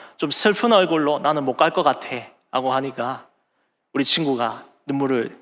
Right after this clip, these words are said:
뚝뚝 흘리면서 얘기했습니다. "안 오면, 오면 안 되겠니?" 그렇게 눈물을 하염없이 펑펑 흘리고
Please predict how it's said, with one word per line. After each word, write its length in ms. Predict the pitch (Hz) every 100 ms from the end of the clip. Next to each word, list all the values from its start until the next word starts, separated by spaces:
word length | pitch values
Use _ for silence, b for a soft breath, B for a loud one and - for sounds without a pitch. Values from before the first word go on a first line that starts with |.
| _ -
뚝뚝 300 | 156 143 160
흘리면서 440 | 143 123 113 127
얘기했습니다. 720 | 113 117 117 - 120 - - - _ _ _ _
"안 140 | 143 143
오면, 240 | 143 151 - b b -
오면 260 | 165 143
안 140 | 123 135
되겠니?" 520 | 156 165 165 143 143 - _ _ _ _ _
그렇게 200 | 165 160
눈물을 340 | 165 185 180
하염없이 840 | 170 214 220 214 196 - 190 151 -
펑펑 420 | 214 208 240 214
흘리고 640 | 220 220 185 185 - -